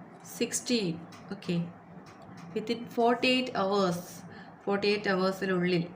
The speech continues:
എന്നുള്ളൊരു മെസ്സേജാണ്. വൈറ്റ് ബട്ടർഫ്ലൈസ്, തീർച്ചയായിട്ടും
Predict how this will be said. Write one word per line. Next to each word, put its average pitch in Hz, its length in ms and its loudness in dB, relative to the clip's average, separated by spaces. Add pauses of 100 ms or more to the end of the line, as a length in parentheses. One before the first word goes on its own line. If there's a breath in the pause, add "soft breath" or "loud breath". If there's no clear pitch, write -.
എന്നുള്ളൊരു 165 480 2 (160)
മെസ്സേജാണ്. 165 680 2 (500 loud breath)
വൈറ്റ് 247 460 6
ബട്ടർഫ്ലൈസ്, 175 640 -2
തീർച്ചയായിട്ടും 254 680 4